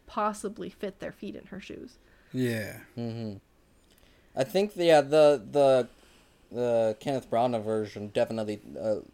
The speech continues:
Speaker 3: lights on that, 'cause, like, I think they show her wearing the same shoes she wore when she was, like, a little girl.
Speaker 1: Oh, interesting.
Speaker 2: Interesting.
Speaker 3: And that's, like,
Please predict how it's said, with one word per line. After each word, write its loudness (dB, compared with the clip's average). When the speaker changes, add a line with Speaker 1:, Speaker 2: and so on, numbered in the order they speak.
Speaker 3:
lights -4
on -2
that, 0
'cause, -10
like, -2
I -8
think -8
they -4
show -2
her 0
wearing 0
the -6
same -4
shoes -8
she -10
wore -2
when -6
she -12
was, -8
like, -8
a -14
little -8
girl. -4
Speaker 1:
Oh, -14
interesting. -16
Speaker 2:
Interesting. -4
Speaker 3:
And -6
that's, -4
like, -8